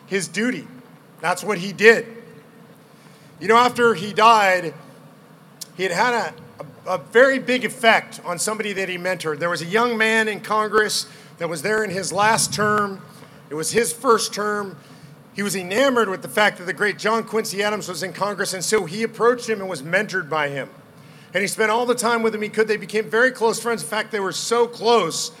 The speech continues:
that when Adams died, this young congressman was given the honor of being one of the six pallbearers at John Quincy Adams' funeral. After Adams died, and after that young congressman's term was up, he was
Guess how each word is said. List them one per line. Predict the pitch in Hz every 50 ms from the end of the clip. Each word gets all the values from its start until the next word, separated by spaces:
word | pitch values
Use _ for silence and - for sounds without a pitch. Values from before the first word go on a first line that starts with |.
| - - - - - - - -
that | 175
when | 175 190 196
Adams | 190 196 208 220 226 220 165 -
died, | - 233 240 247 233 226 214 208
this | 165 208 196 - - 143
young | 175 220 226 233 240 233 -
congressman | - 196 220 233 240 208 214 196 - 151 180 190 196
was | 190 185 165
given | 143 214 214 208
the | 202 196 196
honor | 202 220 220 214 202
of | 185
being | 151 190 196 196 185
one | 175 196 208
of | 214 208 170
the | 180
six | - - - 202 185 - - - - - - - - -
pallbearers | - 185 220 226 220 - 185 180 180 180 175 170 165 170
at | 165 -
John | - 190 196 190 170
Quincy | - 185 196 - - 180 190
Adams' | 190 185 185 175 - -
funeral. | - - 180 180 175 165 143 127 110 - - - - - - - - - - - - - - - - - - - - - - - - - - - - - - - - - - - - -
After | 180 196 240 233 - 247 226 214 202 185 - - - -
Adams | 190 202 214 214 214 190 170 170
died, | 208 196 190 196 208 220 214
and | 196 180 190
after | 202 196 170 208 208 196
that | 208 208 185 165
young | 175 196 208 202 190
congressman's | - 185 208 208 196 190 175 - 185 190 170 170
term | - 190 202 208 202 185
was | 185 165
up, | - 220 -
he | - 165 208
was | 208 - -